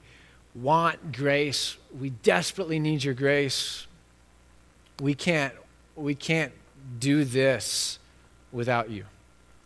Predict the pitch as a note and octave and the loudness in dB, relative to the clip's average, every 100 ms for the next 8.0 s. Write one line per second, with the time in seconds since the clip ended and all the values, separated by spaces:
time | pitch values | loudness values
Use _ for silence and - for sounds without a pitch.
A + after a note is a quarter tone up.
0 | - - - - - - - - - - | -20 -20 -20 -20 -20 -20 -20 -20 -20 -20
1 | - A#2+ G#2+ C#3 C3 - - - E3 E3 | -18 -10 0 0 0 0 0 0 4 4
2 | D3 - D3 B2+ B2 - B2 C#3 C3+ C#3 | 4 0 -2 0 0 -2 -6 -4 -4 -6
3 | C#3 C3+ B2 A2 - - C3+ C3 C3 A2+ | -10 -8 -10 -6 -4 -2 -2 -2 -4 -4
4 | G#2 G#2+ C#3 D3 C#3+ C3+ A2+ G#2+ - C3 | -4 -2 -2 -2 -4 -10 -10 -6 -6 -4
5 | A#2+ B2+ A2 G#2 A2 B2 B2 B2 A#2+ - | -6 -8 -8 -10 -6 -4 -2 -4 -6 -14
6 | - - - - _ C3+ B2 A2 - D3 | -20 -20 -20 -20 _ -8 -4 -2 -2 -2
7 | C3+ B2 A2 - - C3 B2 B2 - | -2 -4 -6 -6 -6 -6 -10 -12 -18